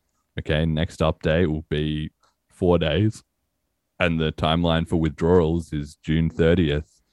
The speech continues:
In, in, that's in a week, right? So, I mean, the real question is who, who do they owe the money to, or who do they need? Who's the counterparty? Who are they trying to get the funds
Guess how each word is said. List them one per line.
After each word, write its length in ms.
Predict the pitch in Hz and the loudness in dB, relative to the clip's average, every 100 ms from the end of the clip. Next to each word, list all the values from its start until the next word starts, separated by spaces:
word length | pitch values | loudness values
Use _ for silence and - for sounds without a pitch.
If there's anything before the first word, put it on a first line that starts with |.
| _ _ _ _ _ _ _ | _ _ _ _ _ _ _
In, 180 | 76 67 - | -10 -10 -6
in, 260 | 76 73 - | -4 -4 -2
that's 260 | 73 78 | -2 0
in 100 | 82 | 0
a 60 | 76 | 0
week, 340 | 73 85 82 | 2 2 0
right? 300 | 76 73 78 | -2 -2 -2
So, 320 | - 71 71 73 - _ _ _ _ _ - | -4 -4 -2 -4 -8 _ _ _ _ _ -4
I 80 | |
mean, 160 | 82 82 | -2 -2
the 120 | 85 | -2
real 220 | 85 104 | 2 2
question 400 | 143 98 87 80 | 4 2 0 -4
is 240 | 82 78 - | -4 -6 -6
who, 560 | 92 95 95 95 95 90 - _ _ _ _ _ _ - | -6 0 2 4 2 0 -8 _ _ _ _ _ _ -8
who 200 | 92 98 | -2 0
do 120 | 101 | 2
they 260 | 95 87 82 | 2 0 -2
owe 200 | 82 87 | -2 -2
the 100 | 85 | -2
money 380 | 78 78 98 98 | -4 -4 -4 -6
to, 180 | - 76 | -6 -6
or 140 | 73 | -6
who 160 | 78 87 | -4 -2
do 80 | 85 | -2
they 180 | 80 | -4
need? 480 | 80 80 80 85 80 - _ _ _ _ _ _ _ _ _ - | -6 -6 -6 -6 -8 -16 _ _ _ _ _ _ _ _ _ -4
Who's 320 | 87 95 92 | 0 0 0
the 160 | - 98 | -2 -4
counterparty? 840 | - 82 95 95 82 73 - 73 | -2 -2 0 0 0 -2 -2 -6
Who 140 | 85 90 | -2 0
are 80 | |
they 140 | 92 92 | 0 -2
trying 260 | - 85 | -2 -4
to 60 | 87 | -4
get 260 | 80 85 - | -4 -6 -6
the 80 | |
funds 600 | 85 - 80 92 92 - | -6 0 2 2 -2 -8